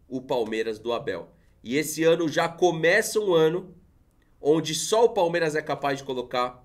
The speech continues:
o Palmeiras do Abel é capaz de colocar um banho de água fria nos flamenguistas, e foi isso que ele fez. Anotou quatro. Muito por essa filosofia também de saber gerenciar aqueles que ele tem. Por isso que a gente acredita muito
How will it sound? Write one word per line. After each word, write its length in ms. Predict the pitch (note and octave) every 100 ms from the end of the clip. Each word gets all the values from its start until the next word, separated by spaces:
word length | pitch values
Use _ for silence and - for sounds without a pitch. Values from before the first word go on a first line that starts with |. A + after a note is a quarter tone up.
| - _ -
o 100 | A#2+
Palmeiras 440 | C3+ B2+ D#3+ E3
do 120 | D3+
Abel 360 | D#3+ D#3 C3 C#3
é 60 | A#2+
capaz 340 | - A#2+ B2+
de 40 | B2
colocar 260 | B2 B2+
um 100 | A#2+
banho 180 | A2+ B2
de 100 | A#2+
água 200 | A#2 A#2
fria 220 | A2+ A#2
nos 120 | A2+ -
flamenguistas, 540 | A2+ G#2+ G#2+ A#2 A#2
e 60 | A#2
foi 220 | A#2 A#2
isso 120 | A#2
que 60 | A#2+
ele 120 | B2
fez. 420 | D#2+ D2 - - _ _ _ _ _ - -
Anotou 480 | A#2+ A#2 A#2+ C3
quatro. 520 | - C3 A#2 - G2 - _ _ -
Muito 420 | C3 E3 A3 A3
por 160 | G#3+ E3+
essa 220 | E3 D#3+
filosofia 840 | D#3 D3+ C#3+ B2+ - C3 D3 E3 - _
também 540 | - C#3 B2+ B2+ C#3+ - -
de 120 | -
saber 640 | C#3 - D#3 C3 F#3 A3 -
gerenciar 580 | A2 C#3+ D3 C#3 - C3+
aqueles 360 | C3+ C3+ B2+ -
que 80 | A#2+
ele 100 | A#2
tem. 300 | G2 D#2+ - _ -
Por 100 | F3
isso 140 | A3+
que 60 | A3+
a 20 |
gente 160 | G#3 G3+
acredita 480 | G3+ E3+ G3 G3+ C3+
muito 480 | D3 G3 C3+ G2